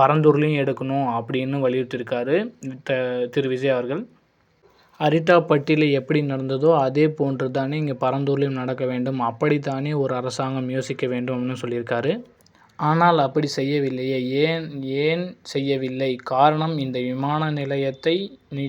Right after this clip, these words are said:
நிலையத்தை தாண்டி இந்த திட்டத்தில் அரசுக்கு ஏதோ ஒரு லாபம் இருக்கிறது.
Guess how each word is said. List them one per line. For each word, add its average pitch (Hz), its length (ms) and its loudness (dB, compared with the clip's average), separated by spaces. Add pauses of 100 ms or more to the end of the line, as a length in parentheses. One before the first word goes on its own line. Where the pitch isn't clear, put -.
நிலையத்தை 147 520 2
தாண்டி 131 500 -2
இந்த 135 260 -4
திட்டத்தில் 156 560 0
அரசுக்கு 139 600 -2
ஏதோ 151 360 4
ஒரு 139 160 4
லாபம் 131 400 0
இருக்கிறது. 127 640 -2